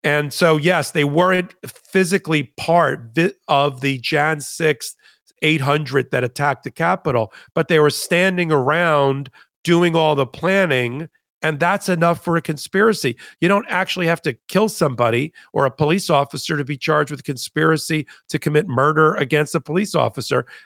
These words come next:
Uh, they don't understand their charges if that's gonna be their ultimate defense. Now, I haven't gotten any feedback in the media or those that are court watching this about the jury's reaction to these things,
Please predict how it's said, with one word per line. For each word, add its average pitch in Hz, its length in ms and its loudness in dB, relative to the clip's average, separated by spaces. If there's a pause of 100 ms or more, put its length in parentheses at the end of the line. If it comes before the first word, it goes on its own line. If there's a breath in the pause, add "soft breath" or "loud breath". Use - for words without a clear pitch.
Uh, - 160 -6
they 165 180 2
don't 214 160 2
understand 160 440 2
their 120 120 0
charges 117 640 0 (200 loud breath)
if - 200 -4
that's 147 320 -2
gonna 131 180 0
be 131 160 -4
their 120 180 0
ultimate 123 400 -2
defense. 107 480 -8
Now, 127 140 0
I 165 120 2
haven't 170 240 -4
gotten 143 360 0
any 135 380 0 (500 soft breath)
feedback 135 800 -2
in 123 160 -4
the 117 60 -4
media 127 380 -2
or 113 120 2
those 120 320 2
that 120 80 -4
are 104 80 -8
court - 280 -2
watching 107 420 -4
this 104 200 -6 (240 soft breath)
about 123 320 -2
the 120 80 -12
jury's 139 640 0
reaction 107 500 -4
to 110 60 -6
these 104 200 -8
things, 104 360 -6